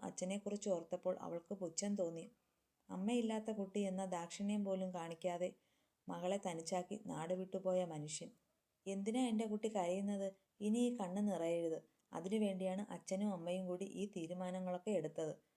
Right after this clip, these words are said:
കുറച്ചു കഴിയുമ്പോൾ അത് മോൾക്ക് മനസ്സിലാവും." ജാനിയുടെ കണ്ണുനീർ തുടച്ചുകൊണ്ടാണ്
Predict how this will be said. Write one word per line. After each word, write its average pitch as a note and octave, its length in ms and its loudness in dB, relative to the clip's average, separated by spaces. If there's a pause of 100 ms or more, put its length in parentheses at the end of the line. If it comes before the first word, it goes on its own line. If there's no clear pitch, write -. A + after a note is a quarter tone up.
(340)
കുറച്ചു G3 280 0
കഴിയുമ്പോൾ G3 500 -2
അത് F3 160 -2
മോൾക്ക് F#3 400 2
മനസ്സിലാവും." E3 560 0 (160)
ജാനിയുടെ F#3 480 0
കണ്ണുനീർ F#3 440 -2
തുടച്ചുകൊണ്ടാണ് F3+ 800 -2